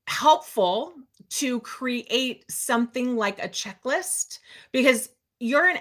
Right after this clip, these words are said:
expert in whatever you want to do as a business.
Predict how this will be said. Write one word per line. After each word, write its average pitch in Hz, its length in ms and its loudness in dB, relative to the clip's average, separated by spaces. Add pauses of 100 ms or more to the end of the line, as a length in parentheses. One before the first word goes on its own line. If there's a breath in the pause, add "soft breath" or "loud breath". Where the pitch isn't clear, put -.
expert - 880 -2 (500)
in 214 240 0
whatever 240 480 4
you 220 320 -2
want 202 320 -2
to - 100 -8
do 190 260 -4
as 175 120 -6
a 170 60 -6
business. 208 840 -4